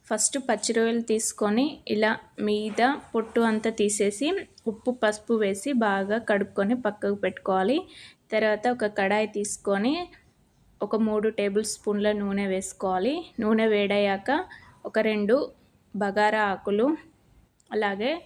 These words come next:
మూడు దాల్చిన చెక్క ముక్కలు, ఒక మూడు లవంగాలు, ఒక మరాఠీ మొగ్గ, అలాగే ఒక మూడు యాలకులు కూడా వేసుకోవాలి.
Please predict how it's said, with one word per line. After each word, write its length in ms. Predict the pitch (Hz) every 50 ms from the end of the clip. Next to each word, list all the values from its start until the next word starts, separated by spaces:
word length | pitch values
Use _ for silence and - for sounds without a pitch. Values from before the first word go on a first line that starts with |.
| - - 214
మూడు 160 | 214 214 208 190
దాల్చిన 360 | 208 202 202 202 202 - 220 208 202 -
చెక్క 180 | 214 - - 196 202
ముక్కలు, 360 | 196 - - 196 196 208 247 285 302 - - - - _ _ _ _ _ _ _ _ _ _ _ _ _ _ _ _ _ _ _ _ _ _ _ _ _ _ _ _ _ _ _ _ _ _ _ _ _ _ _ _ _ _ _ _ _ _ _ _ _ -
ఒక 120 | 208 - 220 208 220
మూడు 200 | 220 214 202 208 208 202
లవంగాలు, 580 | 190 196 196 202 202 202 202 196 190 196 220 277 311 320 - - - _ _ _ _ _ _ _ _ - 208
ఒక 100 | 214 214 208 208
మరాఠీ 380 | 202 196 196 196 202 202 214 214 208
మొగ్గ, 320 | 196 190 202 208 226 254 320 339 - _ _ _ _ _ _ _ _ _ _ _ _ _ _ _ _ _ _ _ _ _ _ _ _ _ _ _ _ _ _ _ _ _ _ _ _ _ _ _ _ _ _ _ _ _ _ _ _ _ _ _ _ _ _ _ _ _ _ _ _ _ _ _ _ _ _ _ - 208
అలాగే 380 | 214 214 208 208 202 233 277 330 370 349 - - - - 208
ఒక 100 | - 220 208 220
మూడు 280 | 214 214 208 196 240 294 339 349 - - - - - 196
యాలకులు 440 | 185 190 196 208 202 - 208 214 208 208
కూడా 160 | 202 196 196 202 196 185
వేసుకోవాలి. 600 | 185 185 - - - 208 196 190 190 226 294